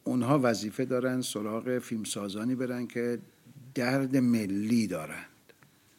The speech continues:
نه اینکه منتظر باشن اینا برن سراغشون و تازه وقتی میرن سراغشون اونا بخوان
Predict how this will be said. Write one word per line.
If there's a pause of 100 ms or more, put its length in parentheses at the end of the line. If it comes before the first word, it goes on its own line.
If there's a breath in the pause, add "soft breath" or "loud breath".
(1300 soft breath)
نه
اینکه
منتظر
باشن (140)
اینا
برن
سراغشون
و
تازه
وقتی
میرن
سراغشون
اونا
بخوان